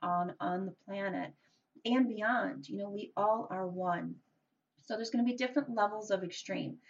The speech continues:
Over the next several days, though, I want you to pay attention to whatever comes up as a discomfort in your emotional spectrum, because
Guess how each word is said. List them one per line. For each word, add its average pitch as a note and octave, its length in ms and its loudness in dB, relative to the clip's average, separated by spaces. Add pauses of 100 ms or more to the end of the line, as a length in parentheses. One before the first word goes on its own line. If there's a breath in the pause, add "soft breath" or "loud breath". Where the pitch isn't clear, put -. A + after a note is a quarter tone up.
(320 loud breath)
Over A#3+ 260 2
the C#4 100 8
next A#3+ 440 4
several G#3 440 0
days, G#3 360 -4
though, F#3 200 2
I F#3+ 60 -2
want G3+ 260 -2
you B3 60 -10
to A#3 80 -12
pay A3 80 -4
attention A#3 480 -2
to G3+ 340 -2
whatever G#3+ 560 0
comes B3 340 2
up G#3 220 2
as G3 140 -2
a F#3+ 60 -2
discomfort G3 1040 -2 (400 soft breath)
in G#3 180 -2
your G3+ 200 2
emotional F#3+ 600 0
spectrum, - 640 -6 (340 soft breath)
because G#3 360 -10